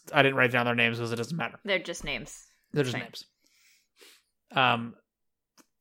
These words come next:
Speaker 1: then he sees the five hundred Laps banner floating in the wind above him. And he says, "You know what? Fuck it." And lets Rock Lee,
Speaker 2: <laughs>
Speaker 1: or no, Rock Lee, Guy into the, Jesus Christ. Why did I write down Rock Lee? Let, let's Guy,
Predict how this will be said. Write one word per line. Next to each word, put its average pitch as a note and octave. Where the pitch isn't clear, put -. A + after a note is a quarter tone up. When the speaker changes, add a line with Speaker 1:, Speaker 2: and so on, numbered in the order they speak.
Speaker 1:
then E3
he E3+
sees G#3
the D#3
five D#3+
hundred D3
Laps B2+
banner A#2+
floating B2
in A#2
the A#2+
wind A#2
above A2+
him. A2+
And C3
he C3
says, C3
"You C#3
know D#3
what? D3+
Fuck B2
it." A#2+
And C#3
lets D3
Rock B2
Lee, A#2+
Speaker 2:
<laughs> -
Speaker 1:
or D3+
no, C3
Rock B2+
Lee, B2+
Guy B2
into B2+
the, A#2+
Jesus A#2
Christ. C3
Why D3
did D3+
I D3+
write D3
down D3
Rock C#3
Lee? C#3+
Let, G3
let's G#3+
Guy, F#3